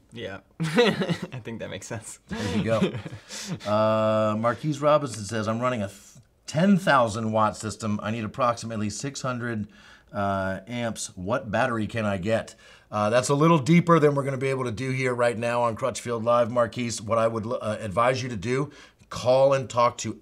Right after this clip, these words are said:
Speaker 2: any of our advisors. They have been through our training, uh, and they can help you get a new battery, or they at least can advise you on getting a new battery.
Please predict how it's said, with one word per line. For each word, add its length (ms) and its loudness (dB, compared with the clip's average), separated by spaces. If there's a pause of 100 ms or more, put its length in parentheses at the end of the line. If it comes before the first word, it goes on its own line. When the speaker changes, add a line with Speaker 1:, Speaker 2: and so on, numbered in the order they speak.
Speaker 2:
any 240 -2
of 160 0
our 140 8
advisors. 560 0
They 100 -2
have 240 -2
been 220 -2
through 180 -6
our 140 4
training, 500 -4 (320)
uh, 260 -2
and 140 -2
they 140 0
can 160 -4
help 260 0
you 140 -6
get 360 0 (280)
a 100 -4
new 220 -4
battery, 420 2
or 140 0
they 180 -2
at 280 -8
least 260 -4
can 160 -4
advise 480 0
you 140 -4
on 120 -4
getting 280 -4
a 20 -6
new 160 -4
battery. 480 -4